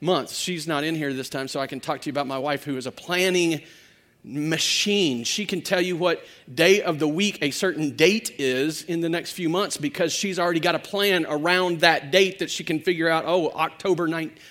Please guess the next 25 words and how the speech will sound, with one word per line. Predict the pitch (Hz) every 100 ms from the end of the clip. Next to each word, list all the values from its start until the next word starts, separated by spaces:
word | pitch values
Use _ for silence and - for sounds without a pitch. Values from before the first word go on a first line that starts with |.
| -
or | 160 156
I'm | 160
sorry, | 185 160
let's | 165
say | - 175
December | 151 170 - 196 180 175 - - - - _
tenth | - 226 185 135 -
is | 165 156 151
a | 160 151 147 139 - - _ _ _ _ _
whatever. | - 165 185 208 101 - - _ _ _
She | - -
knows | 180 208 262
it. | 131 - _ _ _ _ _ _ _ _ _ _ _ _ _ _ _ _ _ _ 135
But | 139
everyone | 185 226 226 233
that's | 202 -
like | 196 196
that, | 131 92 - _ _ _ _ _ _ _
when | 147
the | 143
plan | 143 165 180 214
doesn't | 220 208 208 165
go | 180 185
to | 175
plan, | - 185 170 98